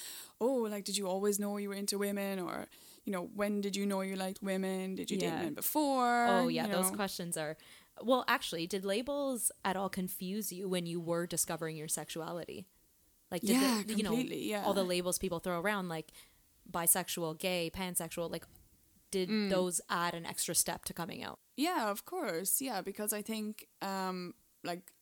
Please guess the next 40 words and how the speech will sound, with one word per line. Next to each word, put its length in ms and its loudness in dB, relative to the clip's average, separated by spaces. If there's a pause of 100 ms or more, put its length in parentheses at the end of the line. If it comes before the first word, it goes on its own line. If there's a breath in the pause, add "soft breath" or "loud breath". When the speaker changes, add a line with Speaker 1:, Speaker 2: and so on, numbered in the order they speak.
(240)
Speaker 1:
the 140 -4
term 420 -4
lesbian 540 -4
comes 320 -4
with 140 -2
so 320 2
many 560 -8 (720 loud breath)
stereotypes 800 6
that 100 0
I 60 2
wasn't 640 4
sure 720 6
if 260 -4
I 260 2
fit 340 -4
that 200 -6
category, 800 -8 (140)
Speaker 2:
Well, 120 0
Speaker 1:
you 80 0
Speaker 2:
yeah, 200 4
Speaker 1:
know? 60 2
Speaker 2:
like, 180 2
women 320 2
perceived 640 0 (240 loud breath)
as 180 2
masculine, 580 2
people 300 -4
would 120 0
say, 300 0 (300 loud breath)
"Oh, 160 6
you're 200 4
a 60 4
lesbian," 640 2
or 320 -2 (260 loud breath)
Western 360 4
society 500 4
recognizing 840 -4
feminine 500 0
to 160 -2
be, 440 -4